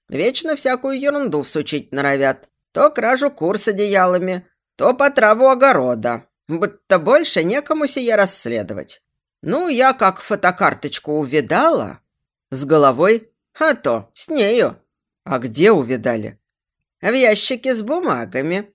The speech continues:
Вы кушайте, кушайте. Мой супруг вот тоже кушать стал мало. Дурной признак для мужчины. Мужчина, который отказывается от еды,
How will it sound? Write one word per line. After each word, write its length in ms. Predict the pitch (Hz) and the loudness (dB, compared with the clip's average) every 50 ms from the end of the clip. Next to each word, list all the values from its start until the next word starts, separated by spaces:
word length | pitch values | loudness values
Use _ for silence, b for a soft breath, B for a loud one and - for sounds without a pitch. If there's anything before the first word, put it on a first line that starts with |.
| _ - | _ -8
Вы 220 | 330 359 381 370 | -4 -4 -4 -2
кушайте, 580 | - - 175 247 - - 196 202 185 - 294 277 | -2 0 -2 0 0 -2 -2 -2 -2 -2 -4 -4
кушайте. 640 | - 135 120 - - 117 117 113 - 127 123 123 _ _ _ - | -4 -6 -8 -6 -6 -6 -6 -6 -6 -6 -8 -8 _ _ _ -4
Мой 200 | 175 190 190 180 | 0 0 2 2
супруг 480 | - - 180 - - 240 302 294 - | 2 0 -2 -2 0 2 2 2 2
вот 280 | 214 226 208 - - _ | 0 0 0 0 0 _
тоже 360 | - 320 330 233 143 135 131 | 2 2 2 2 0 -2 -4
кушать 440 | - - 175 151 131 - 143 123 - | -2 -2 -2 -2 -2 -2 -4 -4 -6
стал 340 | - - 147 135 131 131 135 | -2 0 2 2 2 2 0
мало. 420 | 143 135 117 113 113 113 107 110 _ _ _ | 0 0 0 -2 -2 -6 -6 -10 _ _ _
Дурной 580 | - - 214 277 311 311 294 247 196 190 220 262 | -4 2 4 4 4 4 2 0 2 2 0 0
признак 460 | 254 302 285 175 123 139 143 143 - | 0 0 0 0 0 -2 -4 -4 -4
для 160 | 143 151 156 | -2 -2 0
мужчины. 640 | 170 180 190 180 - - - 123 117 - 98 92 - _ _ _ _ | 0 0 -2 -2 -4 -4 -4 -6 -6 -8 -10 -12 -14 _ _ _ _
Мужчина, 520 | - 147 151 143 - - - 226 226 160 135 | -6 -6 -6 -4 -4 -2 0 0 0 0 0
который 340 | - 151 - - 151 151 151 | -2 -2 -2 0 0 0 0
отказывается 640 | 147 - - 202 175 - 143 139 139 139 - 143 | 0 0 0 0 0 0 0 -2 -2 0 0 0
от 160 | 135 - - | -2 -2 -2
еды, 360 | 143 147 135 120 226 262 269 | -4 -4 -2 0 0 -2 -2